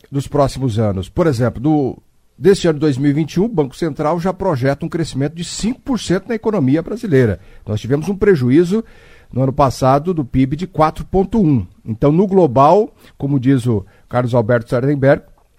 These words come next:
nós estaríamos já pagando o prejuízo do ano passado. É evidente que alguns setores foram duramente castigados, a gente tem lembrado aqui, com prejuízo muito maior. Mas no montante, no balanço,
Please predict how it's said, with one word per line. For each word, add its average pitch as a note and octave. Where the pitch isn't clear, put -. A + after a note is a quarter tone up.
nós B2+
estaríamos C#3
já E3
pagando D#3
o -
prejuízo D#3
do C3+
ano C#3+
passado. A2
É A#2+
evidente D3+
que A#3
alguns C3
setores F3
foram G3+
duramente C#3
castigados, C#3
a D#3
gente D3+
tem F3
lembrado B2
aqui, C#3
com F3
prejuízo C3+
muito E3
maior. C#3+
Mas C3+
no G#3
montante, D#3
no D#3
balanço, C#3+